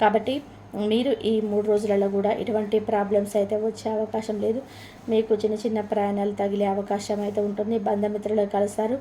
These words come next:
చాలా సంతోషపడతారని కలిసినప్పుడు హ్యాపీగా గడిచిపోతాయి రోజులు. ఎటువంటి సమస్యలు అయితే ఉండవన్నమాట. కాబట్టి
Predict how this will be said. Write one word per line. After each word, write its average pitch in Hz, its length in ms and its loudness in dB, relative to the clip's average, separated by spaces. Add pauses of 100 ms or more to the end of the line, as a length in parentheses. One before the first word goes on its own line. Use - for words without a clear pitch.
(480)
చాలా 233 160 4
సంతోషపడతారని 208 1120 -2
కలిసినప్పుడు 202 560 -2
హ్యాపీగా 214 600 0
గడిచిపోతాయి 208 480 2
రోజులు. 208 300 0
ఎటువంటి 208 300 0
సమస్యలు 208 440 0
అయితే 202 140 2
ఉండవన్నమాట. 202 640 0 (600)
కాబట్టి 226 380 2